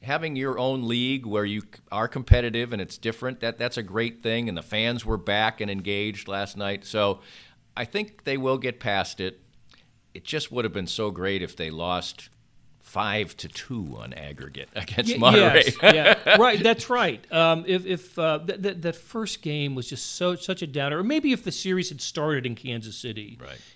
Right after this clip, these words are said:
Speaker 2: you'd have had a competitive game and then take your lumps down in, in Monterrey. Um, but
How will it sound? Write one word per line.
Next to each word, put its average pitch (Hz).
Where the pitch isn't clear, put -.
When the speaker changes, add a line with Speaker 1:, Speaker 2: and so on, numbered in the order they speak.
Speaker 2:
you'd 175
have 170
had 165
a 135
competitive 151
game 147
and 143
then 147
take 160
your 139
lumps 135
down 135
in, 127
in 135
Monterrey. 123
Um, 127
but 139